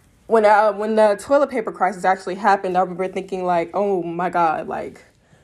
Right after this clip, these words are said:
is this something that we're gonna do? Is this something we're gonna live through?" You know, I'm, uh, nineteen, twenty now, and I have never lived through a pandemic a day in my life. I have never even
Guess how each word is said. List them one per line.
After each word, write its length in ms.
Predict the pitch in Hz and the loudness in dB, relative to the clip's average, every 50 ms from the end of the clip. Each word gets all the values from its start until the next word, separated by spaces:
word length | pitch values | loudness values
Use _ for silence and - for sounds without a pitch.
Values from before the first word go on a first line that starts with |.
| _ _ _ - | _ _ _ -8
is 160 | - 196 196 | -6 -4 -2
this 140 | 214 214 - | -2 0 0
something 260 | 240 214 196 202 185 | 0 0 0 -2 -2
that 100 | 175 170 | 0 -2
we're 120 | 175 180 | -2 -2
gonna 180 | 175 180 170 170 | -4 -6 -6 -2
do? 220 | 175 220 233 226 | 0 0 2 2
Is 80 | 202 185 | 2 2
this 140 | 185 185 - | 0 -4 -4
something 220 | 190 170 175 180 | -6 -6 -4 -4
we're 140 | 180 175 170 | -4 -4 -6
gonna 220 | 170 - 180 175 | -6 -6 -6 -2
live 340 | 180 208 240 277 - - - | 2 4 2 2 2 -4 -10
through?" 360 | - 180 180 175 170 165 170 - _ - - - _ _ _ - | -6 -4 -2 -2 -2 -4 -6 -12 _ -20 -20 -20 _ _ _ -8
You 100 | 185 185 | -6 -4
know, 180 | 185 175 - - | -4 -4 -4 -2
I'm, 420 | - 190 196 196 202 196 180 175 - - - 180 160 - - | 0 0 2 2 2 -2 -2 -6 -10 -16 -14 -14 -14 -8 0
uh, 220 | - 208 202 190 185 | 2 2 4 4 2
nineteen, 640 | 185 185 190 190 - - - 233 202 180 175 180 | 2 2 0 0 0 -4 -4 -2 -2 0 0 -4
twenty 360 | 175 - - 233 214 208 185 175 | -6 -6 -4 -2 0 0 0 -2
now, 420 | 180 185 180 175 165 156 170 175 - - _ - - - - - - - _ - | 0 0 2 2 0 0 -4 -8 -12 -20 _ -20 -20 -20 -20 -20 -20 -20 _ 0
and 320 | 190 202 202 196 180 - | 4 4 4 4 4 4
I 160 | - 202 233 | 4 2 2
have 260 | 254 240 226 190 170 | 2 0 -4 -4 -2
never 520 | 180 185 190 196 208 196 202 185 185 185 - - - - _ - | -2 -2 2 2 2 4 4 2 2 0 -4 -18 -20 -20 _ -12
lived 360 | - 202 202 202 202 196 196 - | -8 0 2 2 2 0 2 2
through 100 | 196 196 | 4 4
a 40 | |
pandemic 580 | 196 190 202 202 180 180 180 180 185 175 175 - | 4 0 -4 -6 -4 -2 -2 -2 -2 -2 -4 -6
a 60 | 165 | -8
day 220 | 175 165 160 170 175 | -6 -4 -2 -2 -2
in 120 | 170 170 | -2 -2
my 140 | 170 165 165 | -2 -2 -2
life. 440 | 170 170 175 185 190 190 - - - _ _ _ - - - - - | 0 2 2 2 0 -2 -6 -12 -20 _ _ _ -20 -20 -16 -2 0
I 120 | 175 185 | 0 0
have 220 | 214 196 170 170 | 2 0 -4 -4
never 440 | 165 175 175 180 175 170 175 175 170 | -2 -2 -2 -2 -2 -2 0 0 0
even 640 | 170 - 185 175 170 175 170 165 165 160 156 175 | -2 -4 -8 -8 -4 -4 -4 -4 -6 -8 -12 -14